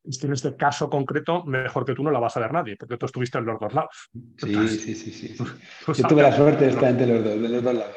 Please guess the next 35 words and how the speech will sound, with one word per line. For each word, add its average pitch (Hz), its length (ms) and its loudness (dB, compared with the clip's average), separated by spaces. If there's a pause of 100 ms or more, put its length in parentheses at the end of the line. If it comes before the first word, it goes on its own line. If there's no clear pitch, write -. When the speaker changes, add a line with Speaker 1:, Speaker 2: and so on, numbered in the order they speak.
Speaker 2:
sí, 117 140 -10
sí, - 240 -10 (300)
sí. - 300 -8
Speaker 1:
Pues 120 240 -2
porque 120 200 -4
yo 123 120 -2
puedo 139 120 2
hablar 135 200 2
un 131 60 -2
poco 139 180 0
de 135 80 2
oídas, 151 280 2
porque 127 140 -6
tampoco 120 240 -4
está, 123 160 -2
pero 107 160 -8
tú 120 120 -6
estuviste 123 320 -6
en 120 60 -2
los 123 120 -2
dos 120 120 -2
lados, 123 200 -2
entonces 101 340 -10
eso, - 180 -18
eso 110 180 -12
es - 60 -12
como 101 280 -8
evidente. 98 460 -10 (460)
Yo 135 140 -2
creo 156 120 0
que 139 100 0
ya 143 120 2
no 135 200 0
hay 120 160 0
tanto 117 560 -4